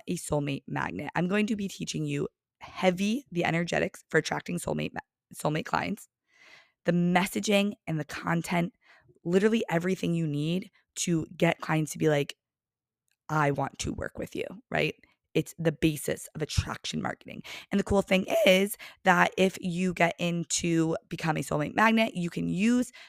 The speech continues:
the money that you pay for Become a Soulmate Magnet to, um, as a coupon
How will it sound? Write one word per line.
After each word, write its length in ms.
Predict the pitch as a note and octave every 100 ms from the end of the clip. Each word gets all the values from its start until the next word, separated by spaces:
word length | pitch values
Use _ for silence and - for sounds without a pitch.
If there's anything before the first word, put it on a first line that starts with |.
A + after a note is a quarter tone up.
| _
the 80 | F3
money 400 | E3+ E3+ E3+ E3 _ _
that 140 | - D#3+
you 80 | D#3+
pay 380 | - D#3+ D#3+ - _ _ _
for 340 | - D#3+ D3+ -
Become 220 | D3 D3+
a 40 | C#3
Soulmate 420 | C3+ D3 C#3+ -
Magnet 400 | F#3 F#3+ F#3 - - _ _
to, 380 | - E3+ D#3+ D3+ -
um, 420 | D#3 D3 C#3+ C#3+ - - - _ E3
as 140 | D#3
a 20 |
coupon 540 | - G#3+ F#3+ F#3 E3+